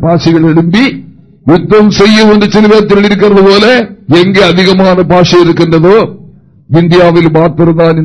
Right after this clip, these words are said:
இந்த சண்டைகள் உருவாகவில்லை. மற்றபடி பாஷை இருந்த இடத்து ரஷ்யாவிலே பதினான்கு பாஷை இருந்தது, எல்லாம் சண்டை போட்டு மாநில வாரியாக பிரிந்து உடைந்து போய்விட்டார்கள். இங்கே ஒரு கூட்டாட்சி நடந்து கொண்டிருக்கிறது,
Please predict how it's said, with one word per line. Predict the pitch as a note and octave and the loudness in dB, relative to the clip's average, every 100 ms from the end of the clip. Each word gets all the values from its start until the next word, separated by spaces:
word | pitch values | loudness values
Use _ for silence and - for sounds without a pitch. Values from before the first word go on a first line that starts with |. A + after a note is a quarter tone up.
| D3+ | -2
இந்த | D3 C#3 | -4 -2
சண்டைகள் | C#3+ D#3 D3+ D3 | -2 0 0 0
உருவாகவில்லை. | C#3 D3 C#3 C3 C3 C#3 D3 - - - - - - F3 | 0 0 0 0 0 0 -2 -4 -12 -14 -18 -18 -6 -2
மற்றபடி | F#3+ C4 C#4+ C4+ | 0 0 0 0
பாஷை | C4+ C4+ D4 D4 | 0 0 0 0
இருந்த | C#4+ C#4+ | 0 -2
இடத்து | C4 C4+ C4 | 0 0 0
ரஷ்யாவிலே | A#3 C#4+ C#4+ C#4 C4+ B3 | 0 0 0 0 0 0
பதினான்கு | B3+ C4+ C4+ C4 | 0 0 -2 0
பாஷை | B3+ B3+ B3+ | 0 0 0
இருந்தது, | B3+ B3+ B3+ B3 | 0 0 0 0
எல்லாம் | A#3+ A#3+ A3+ | 0 0 0
சண்டை | A#3+ A3+ | 0 0
போட்டு | A#3 A3 | 0 0
மாநில | A3+ A3+ A3+ G#3+ | 0 0 0 0
வாரியாக | G#3 G#3 G3 F#3+ G3 | 0 0 0 0 0
பிரிந்து | G#3+ G3 G3 | 0 0 0
உடைந்து | G3+ G3 F#3 | 0 0 0
போய்விட்டார்கள். | F#3+ F3 F3+ F3 F3 B3 B3 - - _ _ _ _ _ _ _ _ | 0 0 0 0 2 0 -2 -10 -20 _ _ _ _ _ _ _ _
இங்கே | E3+ F#3 F#3+ | -2 0 2
ஒரு | F#3 F#3+ | 2 0
கூட்டாட்சி | G#3+ A3 G#3+ G3 G3+ | 0 0 0 0 0
நடந்து | G#3 A3 G#3+ | 0 2 0
கொண்டிருக்கிறது, | A3 A3 G3+ A3+ A3+ | 2 0 0 0 0